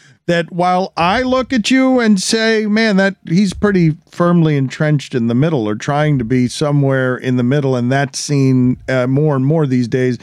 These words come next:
as being extreme and counterculture. What are the fairest criticisms you get, and how are you perceived, uh, as you are writing some stuff now that is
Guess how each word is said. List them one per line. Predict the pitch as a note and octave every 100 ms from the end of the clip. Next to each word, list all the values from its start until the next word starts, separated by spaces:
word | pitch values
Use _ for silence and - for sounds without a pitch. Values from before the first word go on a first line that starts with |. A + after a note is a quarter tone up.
| - - -
as | B2+
being | A#2 C#3+ C3+
extreme | C3 - E3 D3+ C#3+
and | C3
counterculture. | B2 E3 E3+ D#3+ C3 D3 B2+ C#3+
What | D#3 A#3+
are |
the | A3+
fairest | D#3+ G#3+ G#3+ G3 D#3
criticisms | - G3+ D#3+ - D#3+ C#3+ C#3 C#3
you | D3
get, | D#3 E3
and | D3 D3+
how | D#3 F#3+
are | E3+ E3 F#3+
you | F#3+ D#3
perceived, | D#3 C#3+ - E3+ D3+ C#3 - - - -
uh, | C#3+ D3
as | D3+ D#3
you | D#3+
are | E3
writing | D#3 F3 F#3 F3
some | D3+ E3+
stuff | D#3 - E3+ D#3
now | E3 E3+ F3 D#3+ D3+ C#3+ - _ _
that | - E3 D#3+ -
is | F3 F3+ F3+ F3 D#3